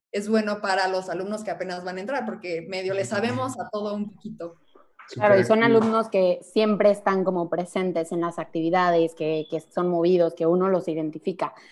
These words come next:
Speaker 2: Pero a ver, les tengo una pregunta, pues un poco extraña, yo creo que se las han hecho muy, muy seguido. Supongo que yo soy un estudiante de primer ingreso o que quiere entrar. ¿Cuál es como mi trayectoria a seguir para llegar a la inscripción? O sea,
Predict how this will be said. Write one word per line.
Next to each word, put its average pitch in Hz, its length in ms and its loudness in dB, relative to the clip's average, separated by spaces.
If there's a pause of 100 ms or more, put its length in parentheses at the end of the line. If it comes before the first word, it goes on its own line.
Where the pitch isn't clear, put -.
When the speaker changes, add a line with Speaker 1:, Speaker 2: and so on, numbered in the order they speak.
Speaker 2:
Pero 214 140 4
a 226 60 8
ver, 240 100 4
les 240 100 2
tengo 277 140 2
una 285 160 2
pregunta, 202 680 0 (260)
pues 220 140 2
un 240 140 2
poco 240 720 4 (680)
extraña, 240 600 -2
yo 214 120 4
creo 233 160 2
que 240 80 0
se 208 120 2
las 185 160 2
han 202 140 -2
hecho 202 220 -4
muy, 196 300 -4
muy 202 180 -4
seguido. 190 520 2
Supongo 240 300 2
que 269 100 2
yo 247 100 4
soy 240 160 0
un 226 80 -2
estudiante 196 680 0
de 202 120 2
primer 175 280 -2
ingreso 190 340 -2
o 175 60 -2
que 165 120 -6
quiere 185 220 0
entrar. 196 480 0 (180)
¿Cuál 240 240 4
es 262 160 -2
como 233 200 0
mi 185 140 0
trayectoria 185 680 -2
a - 20 -10
seguir 175 300 0
para 185 180 0
llegar 165 260 2
a 180 60 2
la 180 80 0
inscripción? 165 540 -4
O 165 80 -6
sea, 175 160 -2